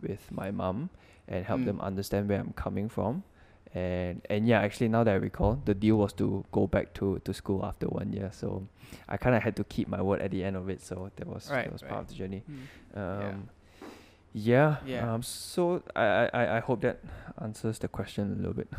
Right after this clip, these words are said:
Speaker 1: <laughs>
Speaker 2: Yeah, yeah, definitely, man. Um, so, so it's like, uh, so if, if, if I could just, like, um, like, add on to that, it's like multiple things in your journey kinda added up to where you are today, lah.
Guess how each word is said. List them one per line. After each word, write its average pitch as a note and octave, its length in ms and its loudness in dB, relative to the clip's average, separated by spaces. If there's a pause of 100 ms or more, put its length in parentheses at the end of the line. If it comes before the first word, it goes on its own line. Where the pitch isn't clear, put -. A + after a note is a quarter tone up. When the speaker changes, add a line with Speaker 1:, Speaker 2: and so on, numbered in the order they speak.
(140)
Speaker 1:
<laughs> C#3+ 80 -4 (260)
Speaker 2:
Yeah, F3 140 2
yeah, E3+ 160 -2
definitely, C#3+ 420 -8
man. A#2+ 220 -6 (180)
Um, B2 440 -2 (320)
so, F3+ 420 0 (720)
so - 200 -2
it's - 180 -2
like, A#2 200 -8
uh, G2+ 380 -8 (340)
so - 140 -8
if, D#3 240 -2
if, - 140 -10
if C#3+ 100 -6
I D3 60 -2
could C#3 160 -6
just, D3+ 200 -8
like, F#2+ 160 -10 (520)
um, A2 320 -2 (280)
like, A2 140 -10 (840)
add A#2+ 120 0
on B2 140 -2
to A2 140 -14
that, A2+ 180 -8
it's G#2+ 160 -14
like A#2+ 200 -4 (580)
multiple D3+ 580 0
things D#3 380 -2
in A#2+ 320 -6 (400)
your B2 140 -4
journey B2+ 420 -2
kinda B2 480 -4 (420)
added C3+ 240 2
up B2+ 200 0
to B2 180 -8
where B2 180 0
you A#2+ 220 -2
are A#2+ 180 2
today, A2+ 380 -10
lah. F#2 140 -12